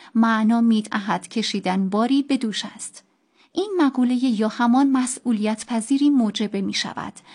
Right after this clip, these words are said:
تا ما انسان‌ها بتوانیم بار وجودیمان را تحمل کنیم.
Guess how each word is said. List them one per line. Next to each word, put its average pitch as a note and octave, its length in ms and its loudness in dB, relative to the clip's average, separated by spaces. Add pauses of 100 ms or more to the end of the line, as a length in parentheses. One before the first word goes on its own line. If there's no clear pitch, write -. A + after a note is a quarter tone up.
(140)
تا B3 200 0
ما C4 240 2
انسان‌ها A#3+ 760 2 (280)
بتوانیم A3 580 0
بار C4+ 440 0
وجودیمان A3 640 0
را C4 140 0
تحمل G#3+ 580 -2
کنیم. - 380 -14